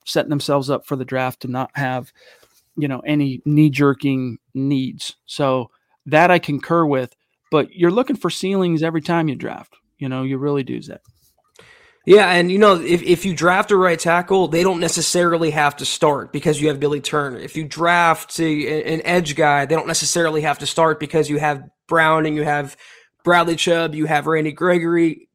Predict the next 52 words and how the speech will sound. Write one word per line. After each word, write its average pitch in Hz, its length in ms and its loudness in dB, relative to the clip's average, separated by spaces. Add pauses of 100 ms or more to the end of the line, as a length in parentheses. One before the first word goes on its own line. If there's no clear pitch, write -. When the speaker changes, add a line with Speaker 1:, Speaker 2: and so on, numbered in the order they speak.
Speaker 2:
Cooper, 175 760 0 (200)
Malik 180 320 6
Reed, 165 300 2
so 185 300 2
on. 131 200 -2
So, 185 200 0
yeah, 202 240 6
I'm, 175 180 0
uh, 139 160 0
that's, 190 360 0
that's 160 260 -4
the 196 100 2
beauty 196 240 -2
of 180 100 4
what 175 120 0
George 175 320 -2
Payton's 156 360 -2
done. 151 300 -2 (380)
They 170 120 4
can 196 160 0
sit 202 240 4
back 180 280 2
and 175 240 -2
take 190 240 0
their 175 100 -6
B 185 180 -2
P 180 220 0
A. 185 140 6
They 160 160 0
can 160 100 -6
sit 170 220 -4
back 165 260 0
and, 151 180 -4 (220)
and 160 160 -4
take 175 180 0
a 190 60 2
pick 175 220 -2
for 160 180 0
luxury, 175 560 2
add 160 280 2
to 180 80 4
a 165 40 4
position 156 460 2
of 147 120 0
strength 170 360 0
already 160 420 4
and 151 80 -2
make 165 220 0
it 147 60 0
a 143 40 -8
super 185 300 2
strength. 185 400 2